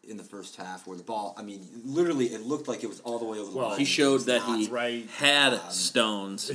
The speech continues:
Speaker 3: right?
Speaker 1: <laughs> it was
Speaker 2: Yes.
Speaker 1: crazy play,
Speaker 2: And
Speaker 1: kept
Speaker 2: right,
Speaker 1: the goal off the board for
Speaker 2: right
Speaker 1: Liverpool.
Speaker 2: before that, didn't it go off the, the post, right?
Speaker 1: Yes.
Speaker 2: Yeah, it w-, hit the post, came back in, and then an, just an insane goal line.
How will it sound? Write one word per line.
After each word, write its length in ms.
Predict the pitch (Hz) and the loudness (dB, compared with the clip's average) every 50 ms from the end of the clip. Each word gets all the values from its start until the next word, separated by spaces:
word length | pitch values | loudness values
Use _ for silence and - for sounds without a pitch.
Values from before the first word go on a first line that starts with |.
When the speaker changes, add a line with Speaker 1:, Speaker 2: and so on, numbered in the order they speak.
| 107 92 107 | -6 -2 0
Speaker 3:
right? 200 | 110 113 113 117 | 2 2 2 2
Speaker 1:
<laughs> 120 | 117 - | 0 -2
it 0 | |
was 440 | - - 113 101 - - - - - | -6 -8 -6 -6 -6 -8 -10 -12 -12
Speaker 2:
Yes. 520 | 107 107 107 107 107 110 110 104 - - _ _ | -8 -6 -4 -2 -2 -4 -4 -6 -12 -20 _ _
Speaker 1:
crazy 400 | - - 143 147 139 127 127 110 | -6 -2 0 0 0 0 -2 -6
play, 360 | - - 107 107 101 98 98 | -4 -6 -4 -4 -4 -4 -6
Speaker 2:
And 100 | 92 - | -6 -8
Speaker 1:
kept 180 | 139 143 147 | -6 -2 0
Speaker 2:
right, 180 | 151 151 123 110 | 2 2 2 0
Speaker 1:
the 60 | - | 0
goal 220 | 120 120 117 113 110 | -2 -2 -2 -2 -2
off 180 | 113 110 - - | -4 -6 -6 -8
the 60 | 95 | -12
board 300 | 92 107 107 104 98 92 | -8 -8 -8 -8 -8 -10
for 120 | 87 98 95 | -10 -10 -8
Speaker 2:
right 280 | - - 143 147 127 | -6 -4 -4 -4 -4
Speaker 1:
Liverpool. 220 | 135 - 104 98 98 | -6 -6 -4 -4 -4
Speaker 2:
before 240 | - 147 151 160 147 | -4 -4 -4 -4 -4
that, 400 | 127 123 113 107 101 - - _ | -4 -4 -4 -4 -6 -10 -14 _
didn't 240 | 120 120 127 131 127 | -6 -6 -6 -6 -8
it 100 | 113 98 | -10 -8
go 120 | 117 117 | -6 -6
off 100 | 117 117 127 135 | -6 -6 -8 -12
the, 80 | - 135 135 - _ - - - 90 | -14 -14 -16 -18 _ -20 -20 -20 -20
the 60 | 95 | -20
post, 380 | 92 - 107 117 143 143 - - _ | -16 -10 -10 -10 -10 -10 -14 -14 _
right? 180 | 92 104 131 | -10 -10 -4
Speaker 1:
Yes. 340 | 117 120 - 117 - - - _ | -4 -4 -4 -4 -8 -14 -18 _
Speaker 2:
Yeah, 180 | _ 104 98 - - _ | _ -10 -10 -10 -10 _
it 40 | - | -12
w-, 240 | 110 110 110 110 107 | -12 -10 -10 -12 -6
hit 180 | 120 143 156 151 | -6 -6 -4 -4
the 60 | 165 | -8
post, 380 | 135 - 120 98 90 90 - - _ _ _ _ _ _ _ _ - _ | -8 -6 -8 -8 -8 -10 -16 -20 _ _ _ _ _ _ _ _ -20 _
came 300 | - - 147 165 170 160 | -12 -8 -8 -8 -4 -4
back 280 | 147 143 135 131 131 - | -2 -2 -2 -2 -4 -6
in, 140 | 127 113 107 | -6 -6 -6
and 120 | 104 101 | -10 -10
then 160 | 95 107 101 104 | -8 -8 -10 -8
an, 240 | 104 104 104 104 101 95 | -10 -12 -12 -14 -12 -12
just 200 | 127 135 135 127 | -12 -10 -10 -10
an 140 | 117 90 - - _ _ _ _ | -12 -12 -12 -20 _ _ _ _
insane 840 | - 143 135 120 - - - - - - 151 151 165 160 156 143 127 | -10 -10 -10 -10 -12 -14 -14 -14 -14 -14 -10 -6 -6 -4 -4 -6 -6
goal 260 | 104 101 101 90 87 | -8 -8 -8 -8 -10
line. 160 | 85 78 76 | -14 -16 -18